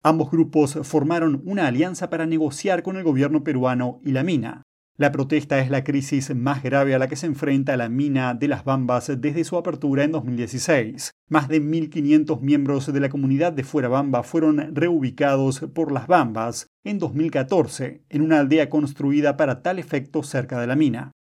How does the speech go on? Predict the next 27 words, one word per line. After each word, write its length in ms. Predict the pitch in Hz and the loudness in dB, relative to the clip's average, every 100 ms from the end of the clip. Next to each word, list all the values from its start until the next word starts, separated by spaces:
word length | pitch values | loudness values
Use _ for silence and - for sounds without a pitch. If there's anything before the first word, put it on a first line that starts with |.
| _ _ | _ _
La 120 | - 156 | 4 4
empresa 360 | 156 175 160 | 4 0 2
dice 240 | 165 160 175 | 0 0 2
que 80 | |
las 160 | 151 139 | 2 2
protestas 600 | - 147 139 139 143 135 - | 0 0 0 0 0 0 -8
son 260 | - 156 | -2 0
ilegales, 720 | 143 127 147 131 104 101 - - 135 | 2 2 6 6 4 -10 -10 -10 -2
pero 180 | 165 | 0
declinó 540 | 160 160 160 156 160 202 | 2 0 0 0 0 -4
las 160 | 190 | -6
solicitudes 720 | - 208 - - 143 135 131 143 | -6 -6 -6 -2 2 2 0 -2
de 100 | 131 | 0
comentarios. 800 | 147 139 139 156 113 123 - - _ - | 0 0 2 0 0 -6 -10 -14 _ -4
Las 200 | 131 123 | -2 4
Bambas 520 | 156 151 139 135 - | 4 6 4 2 -2
es 180 | - 190 | -8 -8
propiedad 440 | - 170 127 131 143 | -4 -4 0 2 4
de 140 | 135 | 2
un 140 | 180 | 0
sesenta 580 | 156 135 - 165 160 170 | -2 -6 -2 -2 -2 -2
por 160 | 175 135 | -2 -4
ciento 380 | - 135 151 147 | 0 2 2 2
de 260 | 127 - | 0 0
M 260 | 131 131 127 | 0 2 0
M 160 | 127 | -2
G, 380 | 120 - 131 - | -2 0 0 0